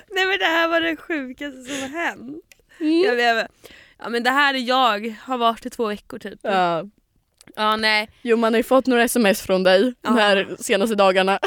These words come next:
Speaker 1: Ja, nej, men det var fan jobbigt, alltså.
Speaker 2: Ja, men det förstår jag ju. Det är inte kul att känna sig nekad eller känna, alltså.
Speaker 1: Nej.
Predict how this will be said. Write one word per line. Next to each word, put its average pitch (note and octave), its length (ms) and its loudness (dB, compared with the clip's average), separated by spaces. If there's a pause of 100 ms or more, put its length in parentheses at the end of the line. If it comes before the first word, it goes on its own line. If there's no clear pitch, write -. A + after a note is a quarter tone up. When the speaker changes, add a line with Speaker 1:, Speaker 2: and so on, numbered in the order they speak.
(220)
Speaker 1:
Ja, F3+ 520 -14 (120)
nej, G#3+ 340 0
men F#3+ 60 -6
det F#3+ 60 -14
var F#3 120 -20
fan F#3 340 -10
jobbigt, - 320 -14
alltså. - 340 -18
Speaker 2:
Ja, F#3 400 0
men F3+ 120 -6
det F3+ 60 -10
förstår - 540 -12
jag - 100 -10
ju. - 80 -10 (320)
Det A3+ 80 -4
är C#4 40 2
inte F#4 160 -2
kul - 320 -2 (300)
att - 120 -8
känna F4+ 220 -4
sig E4+ 140 -6
nekad A#3 920 0
eller A3+ 160 0
känna, A3+ 280 -4
alltså. A3+ 380 2 (340)
Speaker 1:
Nej. G#3 840 -8